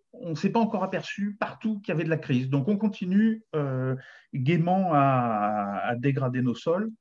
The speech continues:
Sauf que les Bretons, eux, ils se sont pris la crise des nitrates, euh, et tout un tas de crises successives. Et eux, ils ont été obligés de changer leurs pratiques et de dire, « Bon, il faut que je reconstitue,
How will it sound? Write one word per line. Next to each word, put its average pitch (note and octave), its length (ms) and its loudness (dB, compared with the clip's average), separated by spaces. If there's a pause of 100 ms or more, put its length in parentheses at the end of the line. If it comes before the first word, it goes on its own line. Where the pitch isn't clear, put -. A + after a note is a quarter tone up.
(400)
Sauf A#3 280 2
que G3 80 -2
les E3+ 100 0
Bretons, D#3 540 0
eux, A3 160 0
ils D#3+ 120 -2
se D#3+ 140 -8
sont D3+ 240 -4
pris D3 240 -4
la D3+ 160 0
crise D#3 380 -6
des A#2+ 100 -2
nitrates, E3+ 720 -2
euh, B2+ 400 -2
et C3 140 -2
tout - 180 -10
un D3 80 0
tas D3 240 0
de A#2 220 -4
crises B2+ 420 -4
successives. C3 680 -6 (360)
Et - 220 -2
eux, B3 160 4
ils B2+ 180 -2
ont A#2 60 -4
été A2+ 160 -6
obligés A#2 380 -2
de A2+ 100 -4
changer A#2+ 400 -4
leurs A2 200 -4
pratiques F3 580 -8
et A#2 80 -4
de A2+ 160 -6
dire, « D3+ 280 -6
Bon, D3 240 -4
il A2+ 120 -4
faut G3 260 -12
que C#3+ 120 -6
je C3 200 -8
reconstitue, D3+ 960 -8